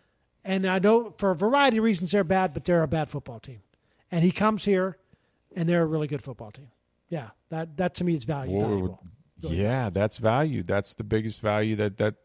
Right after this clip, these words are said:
Speaker 2: I don't know what, other, you know, wins and losses is what it's about, right? You
Speaker 1: Exactly.
Speaker 2: said today, today he said
Speaker 1: And
Speaker 2: something.
Speaker 1: relevancy.
Speaker 2: Usually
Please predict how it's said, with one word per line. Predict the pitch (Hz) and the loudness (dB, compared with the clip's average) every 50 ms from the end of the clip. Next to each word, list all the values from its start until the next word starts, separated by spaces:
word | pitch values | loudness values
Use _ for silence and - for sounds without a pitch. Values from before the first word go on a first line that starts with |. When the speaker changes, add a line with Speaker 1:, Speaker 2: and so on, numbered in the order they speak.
| _ - | _ -6
Speaker 2:
I | 92 | -4
don't | 98 107 107 | -2 0 0
know | 104 104 | 0 2
what, | 107 107 107 | 2 2 2
other, | 107 107 | 2 2
you | 104 - 107 110 | 0 -2 -2 0
know, | 107 | 0
wins | 101 95 101 107 117 123 110 104 | 0 2 2 2 2 0 0 -2
and | 101 101 | 0 2
losses | 104 123 160 175 - - - 95 95 | 2 2 2 0 0 -4 -4 -4 -4
is | 92 90 101 | -6 -4 0
what | 107 107 | 0 0
it's | 107 - | 0 0
about, | 110 104 113 147 175 131 | -2 -2 0 0 0 0
right? | 85 90 101 123 170 220 - _ _ _ _ _ _ _ _ _ _ _ | 0 0 -2 -2 -4 -8 -14 _ _ _ _ _ _ _ _ _ _ _
You | - 147 | -20 -14
Speaker 1:
Exactly. | 135 - 151 | -6 -4 -2
Speaker 2:
said | - 190 185 170 156 | 0 0 0 0 0
today, | 160 165 165 156 139 120 | 0 2 2 2 2 0
today | - - - 123 117 123 117 110 98 | -4 -2 -2 0 2 4 2 2 2
he | 98 101 | 0 -2
said | 92 - 113 101 | -2 -2 -2 -2
Speaker 1:
And | - - | 0 0
Speaker 2:
something. | 101 - 302 | 2 2 4
Speaker 1:
relevancy. | 320 320 302 - 247 151 113 123 | 2 2 4 4 4 4 4 4
Speaker 2:
Usually | 123 | 4